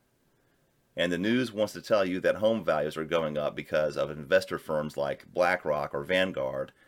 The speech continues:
uh, that are buying up all the inventory of available homes for sale. That may be part of it, but the part that the news is not telling you is because of all the direct currency injections over this past year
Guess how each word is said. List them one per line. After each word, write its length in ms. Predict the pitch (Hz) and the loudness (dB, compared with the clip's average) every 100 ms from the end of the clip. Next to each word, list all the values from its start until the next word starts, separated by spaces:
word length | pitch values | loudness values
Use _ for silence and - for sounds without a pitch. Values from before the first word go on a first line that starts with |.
| _ _ - | _ _ -6
uh, 200 | 71 76 | -2 0
that 120 | 76 | 0
are 60 | |
buying 380 | 71 82 78 78 | 2 2 2 0
up 100 | 73 - | -2 2
all 180 | 78 | 2
the 140 | 80 78 | 2 -2
inventory 580 | 90 78 71 71 69 65 | -2 -4 -6 -8 -6 -6
of 100 | 71 | -4
available 360 | 78 76 65 | -2 -2 -2
homes 260 | - 170 156 | -2 -2 -2
for 120 | 82 | -6
sale. 440 | - 69 - - - _ _ _ _ _ _ _ - | -4 -4 -4 -10 -18 _ _ _ _ _ _ _ 0
That 140 | 131 | 2
may 100 | 160 | 2
be 120 | 123 | -2
part 320 | 101 - 190 156 | -6 4 4 4
of 100 | 67 | -2
it, 280 | 53 - - _ _ _ _ _ | -4 -6 -16 _ _ _ _ _
but 140 | - 87 | -4 -4
the 60 | |
part 400 | 82 - 156 156 | -4 -2 2 2
that 100 | 95 | 0
the 80 | 92 | -2
news 280 | 92 113 90 | 0 0 -2
is 120 | 80 | -2
not 240 | 101 104 - | 0 -2 0
telling 380 | 180 185 104 | 6 6 4
you 380 | 69 58 53 - - - | -2 -6 -8 -12 -16 -14
is 120 | 78 | -10
because 340 | 78 90 85 | -4 4 4
of 80 | 82 - | 2 -2
all 240 | 98 101 107 | 4 6 6
the 80 | 104 | 4
direct 360 | 90 87 87 | 4 4 4
currency 460 | - 143 135 - 76 | -2 0 2 0 -6
injections 640 | 71 76 69 - 78 76 - | -2 0 0 -2 -6 -4 -2
over 160 | 73 | -2
this 160 | 78 87 | -2 -6
past 440 | - 80 87 - | -4 -2 -2 -4
year 480 | 69 82 65 64 - | -8 -6 -4 -6 -8